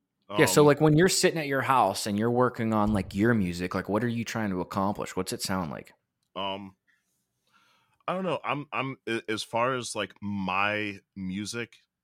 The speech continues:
Speaker 2: I'm, I'm kind of in a weird stage right now where,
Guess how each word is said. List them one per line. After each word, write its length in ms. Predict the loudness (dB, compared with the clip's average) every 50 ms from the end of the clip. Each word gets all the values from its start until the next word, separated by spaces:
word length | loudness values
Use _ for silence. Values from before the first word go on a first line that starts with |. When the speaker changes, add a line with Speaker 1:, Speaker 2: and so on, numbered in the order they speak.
| _ _ _ _ _
Speaker 2:
I'm, 140 | -12 -12 -10 -8
I'm 140 | -8 -8 -8
kind 260 | -4 -2 -2 -2 -2
of 140 | -2 -6 -8
in 80 | -8 -8
a 80 | -8
weird 420 | -8 -6 -6 -4 -4 -4 -4 -6 -8
stage 760 | -12 -12 -8 -6 -4 -4 -4 -4 -6 -8 -10 -12 -14 -14 -16 _ _ _ _ _ _ _ _ _ _ _ _ _ _
right 160 | -10 -8 -6
now 260 | -4 -4 -4 -4 -4
where, 360 | -6 -6 -6 -4 -6 -6 -8